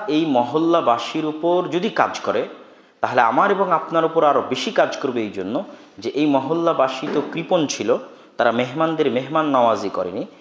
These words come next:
মেহমানদের মেহমানদারি করেনি, সাহাবীদের খাবারের ব্যবস্থা করেনি, তারপরেও সূরা ফাতিহা তাদের উপর কার্যকরী হয়েছে। তাহলে আমি এবং আপনি যদি মুসলিম হই বা মুমিন হই,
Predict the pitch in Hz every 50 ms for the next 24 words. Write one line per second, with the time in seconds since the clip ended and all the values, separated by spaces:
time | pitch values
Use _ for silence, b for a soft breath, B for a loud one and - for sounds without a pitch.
0 | B B B B - 113 131 139 147 156 156 156 156 156 156 147 120 110 110 101
1 | 104 123 139 151 151 139 131 117 107 92 - 90 87 87 107 151 190 B B B
2 | B B - - 117 113 139 143 156 151 151 139 - - - 113 104 131 151 165
3 | 156 123 107 98 101 98 - - 101 87 92 90 92 113 143 B B B B B
4 | _ - 131 151 185 185 233 247 262 240 254 - 185 - - - 147 131 - 143
5 | 143 139 - 120 113 113 117 117 117 117 107 - 101 95 90 - 151 143 151 143
6 | 120 104 92 95 90 - - 165 226 B B B B B B B _ 110 117 123
7 | 123 120 120 127 160 196 220 214 208 190 175 151 - - 156 147 143 139 131 110
8 | 117 - - - - 202 196 175 151 160 143 131 117 107 110 131 - 190 208 214
9 | 185 160 180 226